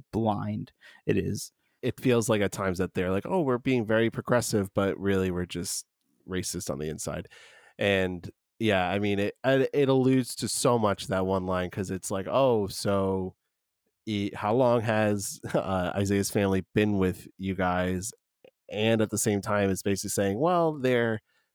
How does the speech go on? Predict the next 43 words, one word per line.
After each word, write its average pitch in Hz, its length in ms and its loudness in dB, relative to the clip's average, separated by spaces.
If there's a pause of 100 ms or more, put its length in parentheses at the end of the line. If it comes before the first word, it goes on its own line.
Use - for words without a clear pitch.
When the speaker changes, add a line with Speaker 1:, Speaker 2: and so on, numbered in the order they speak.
(800)
Speaker 2:
part 175 260 2
of 160 80 2
this 120 240 2 (220)
family, 135 600 4
and 107 140 2
this, 98 240 0
like, 98 180 -2 (140)
dynamic 107 580 2
is 98 220 0
there, 104 160 0
it's 104 100 -4
just 104 140 -6
ingrained 95 500 -4
in 123 120 2
them." 160 280 2
So 101 240 0
it's 92 160 -2
like, 95 220 -2
of 92 140 -6
course - 220 0
they'd 95 180 -2
be 90 120 -2
loyal 87 300 0
to 101 160 0
us. 90 180 0
Of 107 140 -4
course 190 320 0
Isaiah 95 340 0
would 92 140 -2
be 92 100 -4
so 147 320 2
happy 120 460 -2
just - 240 -8
to 104 60 -2
join 98 240 -2
along, 101 320 -2 (300)
you 139 60 0
know, 135 180 4
and 131 220 0 (100)
Isaiah 139 600 4 (440)
getting 139 300 2 (140)
into, 131 800 2
uh, 95 480 -2